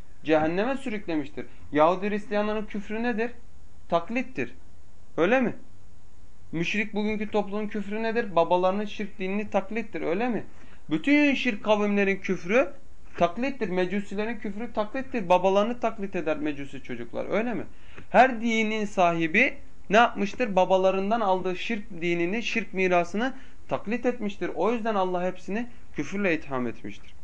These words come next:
Şimdi ben geri dönüyorum. Biraz mesele şeyinden saptı. Tekrar ben toparlayacak olursam, tağutu inkarın keyfiyeti Şeyh Muhammed İbni Abdülvehhab Rahimahullah'ın yanında neydi? İb-, Allah'tan başkasına ibadetin batıllığına itikat etmek. Ben bunları çok çok tekrar ediyorum ki ezberleyin diye kardeşler.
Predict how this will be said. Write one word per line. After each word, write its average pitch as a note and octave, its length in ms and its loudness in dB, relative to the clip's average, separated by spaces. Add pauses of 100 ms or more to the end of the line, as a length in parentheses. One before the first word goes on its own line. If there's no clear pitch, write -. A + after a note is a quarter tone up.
(640)
Şimdi A3+ 380 2
ben A#3+ 260 6
geri A3 260 2
dönüyorum. A3 520 0
Biraz G3 300 0
mesele G3+ 460 -2 (480)
şeyinden F#3+ 460 -2
saptı. F#3 440 -2
Tekrar F#3+ 380 0
ben E3+ 160 0
toparlayacak F3 580 0
olursam, G#3+ 480 0 (380)
tağutu F3+ 380 4
inkarın G#3 420 2
keyfiyeti G3+ 460 -2
Şeyh - 240 -4
Muhammed F#3 400 -2
İbni F#3 200 -2
Abdülvehhab F3 500 -2
Rahimahullah'ın E3+ 560 0
yanında E3 560 0 (280)
neydi? G#3 460 2 (420)
İb-, D#3 180 -2
Allah'tan E3+ 440 0
başkasına E3+ 480 -4
ibadetin D#3 540 -2
batıllığına D3+ 540 2
itikat E3+ 440 -2
etmek. G3 340 -4
Ben E3+ 180 4
bunları G3+ 220 0
çok G3+ 200 -2
çok G#3 180 -6
tekrar G3+ 320 2
ediyorum G#3 320 0
ki G3 100 -4
ezberleyin C#3+ 640 0
diye G#2+ 140 -6
kardeşler. G#2 540 -6